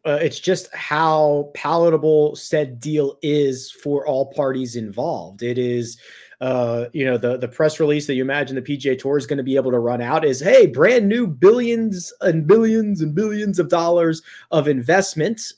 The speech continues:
Uh, it just happens to be coming from S S G and P I F and anybody else who wants to get involved. But the, the idea that, I, I personally believe the idea that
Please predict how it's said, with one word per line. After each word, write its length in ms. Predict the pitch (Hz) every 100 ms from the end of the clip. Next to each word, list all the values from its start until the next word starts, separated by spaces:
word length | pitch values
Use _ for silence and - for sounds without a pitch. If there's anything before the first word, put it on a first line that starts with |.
| _
Uh, 460 | 147 131 127 123 120
it 120 | 139 127
just 160 | 147
happens 300 | 143 143 131
to 40 | 135
be 80 |
coming 260 | 123 135 131
from 280 | 123 127 123
S 160 | 156 123
S 160 | 139 -
G 400 | 294 254 196 151
and 100 | 127
P 160 | 165
I 120 | 180
F 220 | 254 240 160
and 100 | 170
anybody 240 | 170 165
else 180 | 196 -
who 80 | 156
wants 300 | 147 147 - - _ -
to 120 | 156
get 220 | 156 -
involved. 520 | 127 135 208 156 120
But 220 | 147 156
the, 160 | 135 147 143
the 280 | 139 139 147
idea 500 | 139 123 190 220 160
that, 260 | 156 143 - - -
I, 140 | 135 147
I 200 | - 262
personally 400 | - 180 147 147
believe 220 | 139 143
the 80 | 139
idea 300 | 185 - 330
that 380 | 220 165 139